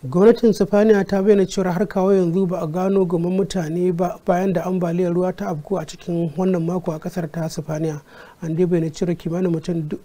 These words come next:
ɗari da sittin ne suka rasa ransu a kasar ta Tunisia sakamako-, a kasar ta Sifaniya sakamakon ambaliyar ruwan. Wani minista a kasar Angel, wato Victor Torres, ya bayyana cewa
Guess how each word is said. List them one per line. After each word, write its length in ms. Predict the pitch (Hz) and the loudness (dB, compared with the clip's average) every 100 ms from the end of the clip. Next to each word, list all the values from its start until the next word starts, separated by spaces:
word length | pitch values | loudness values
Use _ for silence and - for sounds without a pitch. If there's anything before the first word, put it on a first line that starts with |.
| - | -4
ɗari 240 | 165 185 | -2 2
da 60 | 180 | 0
sittin 360 | 165 147 190 | -2 -6 -2
ne 100 | 180 | -2
suka 360 | 165 185 185 156 | -2 -4 -4 -4
rasa 400 | 175 - 170 147 - - | -4 -2 -4 -6 -14 -4
ransu 360 | 190 175 - 190 | 0 0 0 -2
a 140 | 165 | -2
kasar 320 | - - 175 | -6 -10 -8
ta 160 | - 165 | -4 -6
Tunisia 480 | 165 170 165 180 160 | -2 -4 -2 -2 -4
sakamako-, 500 | 160 147 165 175 - | -6 -8 -6 -6 -6
a 100 | 185 | -8
kasar 300 | 170 190 180 | -6 -4 -4
ta 220 | 165 180 180 | -2 -2 -2
Sifaniya 560 | - - 160 165 151 - - - | -4 -2 0 2 0 -6 -20 -20
sakamakon 600 | - 160 147 165 175 180 180 180 | -6 -6 -4 -4 -2 -4 -2 -2
ambaliyar 320 | 160 160 151 | -2 -2 -2
ruwan. 220 | 160 147 - - - _ | -2 -4 -10 -20 -20 _
Wani 180 | 165 170 | -2 0
minista 420 | 180 190 190 165 | 2 0 -2 -4
a 40 | |
kasar 360 | 151 180 185 170 | -4 -4 -4 -4
Angel, 280 | 190 185 170 147 | -2 0 -2 -4
wato 260 | 156 156 165 147 | -8 -10 -8 -2
Victor 300 | 185 185 160 | -2 -2 -6
Torres, 380 | - 170 147 - - - _ | -2 -4 -4 -10 -20 -20 _
ya 220 | 156 160 | -4 -2
bayyana 260 | 175 185 165 | 2 2 2
cewa 380 | 151 185 160 | -2 -2 -2